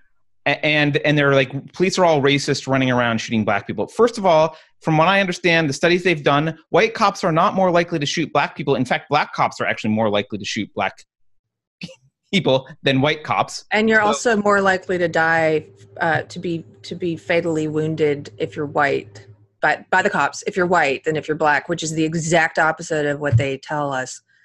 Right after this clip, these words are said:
Speaker 1: Yes. Yes. The other thing to keep in mind, and this is a touchy subject, and, you know,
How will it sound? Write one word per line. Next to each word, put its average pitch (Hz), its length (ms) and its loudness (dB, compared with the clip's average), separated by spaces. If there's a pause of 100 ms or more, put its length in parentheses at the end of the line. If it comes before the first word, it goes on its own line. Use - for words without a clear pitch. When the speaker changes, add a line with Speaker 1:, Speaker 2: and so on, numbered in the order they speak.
(120)
Speaker 1:
Yes. - 420 -4 (380)
Yes. 120 400 -4 (240)
The 180 120 4
other 214 220 4
thing 220 220 2
to 170 100 -8
keep 175 240 -4
in 143 100 4
mind, 147 640 2 (260)
and 139 460 2 (180)
this 185 140 -2
is 277 100 -2
a 320 60 0
touchy 240 340 -2
subject, 147 640 2
and, 135 440 2 (300)
you 143 120 0
know, 151 340 0